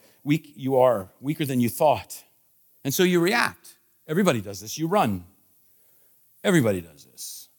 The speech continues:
I do this, right? You get angry. You ever notice that when someone points out one of your flaws,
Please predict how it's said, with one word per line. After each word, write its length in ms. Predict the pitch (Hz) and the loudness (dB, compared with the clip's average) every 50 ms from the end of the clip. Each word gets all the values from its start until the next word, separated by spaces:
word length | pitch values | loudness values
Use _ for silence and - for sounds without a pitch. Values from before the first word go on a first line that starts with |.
| _ _ _ | _ _ _
I 160 | 139 147 147 139 | -2 -2 -2 -2
do 180 | 123 123 107 | -4 -6 -10
this, 560 | 98 92 85 - - - - - - - - _ _ _ _ _ _ _ _ _ _ _ _ _ - | -10 -12 -16 -16 -16 -14 -14 -16 -18 -20 -20 _ _ _ _ _ _ _ _ _ _ _ _ _ -14
right? 280 | 110 113 120 135 135 - _ _ _ _ _ _ _ _ _ | -10 -8 -8 -8 -8 -10 _ _ _ _ _ _ _ _ _
You 80 | 117 | -8
get 100 | 117 139 | -4 0
angry. 540 | 156 165 180 170 143 110 98 90 87 82 82 _ _ _ _ _ _ _ _ _ _ _ _ _ _ _ _ _ _ _ _ _ _ _ _ _ _ _ _ _ _ _ _ _ _ | 2 4 4 4 4 2 0 -6 -12 -18 -20 _ _ _ _ _ _ _ _ _ _ _ _ _ _ _ _ _ _ _ _ _ _ _ _ _ _ _ _ _ _ _ _ _ _
You 140 | 240 139 165 | 0 2 4
ever 100 | 170 170 | 4 6
notice 480 | 160 160 170 175 156 - - - - _ _ _ _ - | 4 4 4 2 0 -2 -6 -12 -18 _ _ _ _ -6
that 120 | 151 156 | -2 0
when 80 | 160 151 | 0 0
someone 280 | - 180 170 165 147 - | 0 -2 -2 -2 -4 -4
points 280 | - 170 165 151 - | -4 -4 -4 -2 -2
out 200 | 170 151 151 147 | 0 0 0 0
one 120 | 156 151 147 | 0 -2 -2
of 100 | 127 131 | -2 -4
your 100 | 135 - | -6 -6
flaws, 640 | - 143 131 131 135 143 175 160 - - - - | -4 -2 0 0 0 0 -2 -4 -8 -14 -18 -20